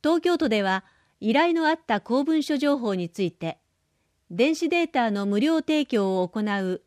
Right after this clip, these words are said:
公文書情報提供サービスを開始しました。従来の公文書開示請求とは異なり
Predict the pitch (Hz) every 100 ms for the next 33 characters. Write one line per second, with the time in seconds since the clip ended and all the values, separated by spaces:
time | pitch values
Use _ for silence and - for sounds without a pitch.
0 | _ _ _ - 285 320 311 302 262 -
1 | 190 180 190 269 285 302 285 277 269 262
2 | 247 269 254 202 185 - 190 175 202 190
3 | 190 - 165 196 - 156 - _ _ _
4 | _ _ _ _ _ _ _ _ _ _
5 | _ 175 240 339 311 240 185 185 180 _
6 | _ _ 285 320 302 320 262 - 185 -
7 | 240 294 302 277 294 262 - 185 175 226
8 | 185 - 202 208 208 185